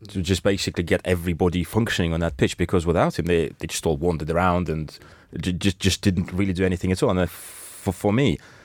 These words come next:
maybe Noble, yes, people say his legs are going, and they've been saying that for a number of years, but he's that yard dog in the middle of the park who actually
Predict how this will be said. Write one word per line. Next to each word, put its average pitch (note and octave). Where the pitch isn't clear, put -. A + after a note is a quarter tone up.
maybe G2+
Noble, F2+
yes, E2+
people F2
say F2+
his D#2
legs D#2+
are E2+
going, E2
and C#2+
they've D2
been D2+
saying D#2+
that C#2+
for D#2
a D#2+
number D#2+
of D#2
years, E2+
but D#2
he's B2
that A#2+
yard G2
dog D#2+
in D#2
the E2+
middle F2
of C#2+
the D2
park D#2+
who E2
actually E2